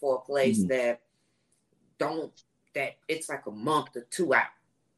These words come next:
Speaker 1: So that means it's been a, it's almost two months before we even go. So we've been talking, we've been doing other stuff leading
Speaker 2: Mm-hmm.
Speaker 1: up to this time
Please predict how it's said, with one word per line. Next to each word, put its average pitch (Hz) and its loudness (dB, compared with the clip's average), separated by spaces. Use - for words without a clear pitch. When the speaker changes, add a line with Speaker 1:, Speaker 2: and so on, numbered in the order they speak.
Speaker 1:
So 165 4
that 196 2
means 165 -8
it's 226 2
been 185 0
a, 170 -6
it's 202 -4
almost 170 -6
two 180 -2
months 175 -6
before 160 0
we 170 -2
even 127 -8
go. 165 4
So 160 0
we've 277 0
been - -2
talking, 151 2
we've 190 -2
been 214 -2
doing 165 -4
other - -2
stuff - 2
leading 113 2
Speaker 2:
Mm-hmm. 104 4
Speaker 1:
up - -4
to 302 -8
this 170 -2
time 185 -6